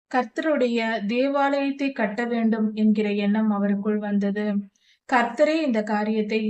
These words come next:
செய்தார். கோரேசின் இருதயத்தை திறந்தருளினார். இப்படி நடந்து, கோரேஸ் ராஜா மிகப்பெரிய ராஜாவாய் இருந்தார். மிகப்பெரிய இடங்களை,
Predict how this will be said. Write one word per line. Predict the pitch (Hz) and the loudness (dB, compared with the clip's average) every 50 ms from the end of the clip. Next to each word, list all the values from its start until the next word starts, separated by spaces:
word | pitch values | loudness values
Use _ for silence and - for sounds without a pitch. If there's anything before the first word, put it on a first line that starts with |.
| 214 214 - | -4 -2 -2
செய்தார். | 208 196 196 190 196 196 202 196 196 196 196 - - _ _ _ _ _ _ _ | -4 -2 -2 -2 0 0 2 0 0 -2 -6 -12 -18 _ _ _ _ _ _ _
கோரேசின் | - 254 247 254 262 269 262 247 254 - 285 359 - - _ | 2 4 4 6 6 4 2 0 -2 -6 -8 -8 -8 -8 _
இருதயத்தை | 226 226 220 233 226 233 226 226 214 220 247 254 254 | -4 -2 -2 0 -2 -2 -2 -2 -4 -2 -2 -4 -4
திறந்தருளினார். | - 233 214 214 208 214 208 202 196 196 190 196 190 190 196 202 196 196 202 196 202 - - _ _ _ _ | -2 -2 -2 0 0 -2 -2 -4 -6 -8 -8 -6 -4 -2 0 0 0 0 -2 -4 -6 -10 -16 _ _ _ _
இப்படி | 269 285 277 - - 339 330 330 311 | -6 -6 -6 -4 -6 -4 -4 -4 -4
நடந்து, | 262 233 202 196 202 202 202 202 202 202 202 202 196 - _ _ _ _ _ _ | -2 -2 0 0 2 2 2 2 2 0 -2 -4 -6 -10 _ _ _ _ _ _
கோரேஸ் | 269 277 294 311 311 311 302 - - 247 | 2 2 4 4 4 0 0 -2 -6 -4
ராஜா | 220 214 208 202 226 220 220 220 | -2 -2 -2 -2 -2 -2 0 0
மிகப்பெரிய | 214 214 214 262 240 214 269 269 269 277 277 277 | 0 0 0 -2 -2 -2 -2 0 0 0 0 0
ராஜாவாய் | 262 240 214 214 196 196 220 220 220 214 220 226 220 220 | 0 0 0 -2 -2 -2 -4 -4 -2 -2 -2 -2 -2 -2
இருந்தார். | 214 202 202 196 202 202 202 202 202 196 202 202 - - _ _ _ _ | 0 0 2 2 2 2 2 2 0 0 -2 -6 -12 -16 _ _ _ _
மிகப்பெரிய | 233 240 233 254 269 269 - 269 269 285 294 294 302 320 330 320 277 | 0 0 0 0 -2 -2 0 0 0 0 0 0 0 2 2 2 2
இடங்களை, | 226 220 220 226 220 220 208 208 | 2 2 2 2 2 2 2 2